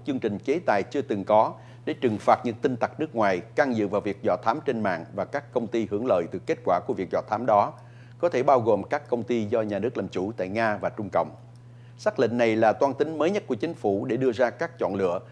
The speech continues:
nhằm đối phó với mối đe dọa trên mạng gia tăng từ cả hai nước đó và các nhóm tội phạm. Nó cho Hoa Kỳ thẩm quyền chế tài các cá nhân và công ty, mặc dù không có sự trừng phạt cụ thể nào được loan báo.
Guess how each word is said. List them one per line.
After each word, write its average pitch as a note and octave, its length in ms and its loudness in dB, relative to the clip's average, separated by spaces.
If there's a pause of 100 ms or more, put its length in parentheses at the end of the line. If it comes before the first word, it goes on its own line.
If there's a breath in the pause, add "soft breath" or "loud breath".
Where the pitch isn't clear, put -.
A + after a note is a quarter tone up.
(180 loud breath)
nhằm G#2+ 220 0
đối C3 160 4
phó C#3 280 2
với D3+ 140 -4
mối D#3 120 -2
đe C3+ 120 2
dọa G2 320 2
trên A#2+ 160 -4
mạng F2+ 180 -2
gia A2+ 140 0
tăng A2+ 360 2
từ F#2+ 200 0
cả F2+ 180 0
hai A2+ 140 -4
nước A#2+ 180 -4
đó G#2+ 260 4 (280 loud breath)
và G2 220 2
các - 280 -6
nhóm C3+ 200 -2
tội F2+ 160 0
phạm. E2 260 -2 (580 loud breath)
Nó D3 160 2
cho E3 180 2
Hoa C#3+ 140 2
Kỳ A2+ 260 0
thẩm A#2 300 -2
quyền G#2+ 260 2
chế D#3+ 220 0
tài G#2+ 240 4
các - 220 -6
cá C3+ 80 0
nhân C3 280 0
và G2+ 120 -2
công A#2+ 200 -4
ty, A#2 280 0 (260 loud breath)
mặc - 200 0
dù A2+ 160 2
không C3+ 180 -2
có - 100 -4
sự - 160 -4
trừng G2+ 220 -4
phạt G#2 200 4
cụ G2 100 -4
thể G2+ 180 -2
nào G#2+ 200 0
được F2+ 200 -6
loan G#2+ 180 0
báo. G#2+ 280 6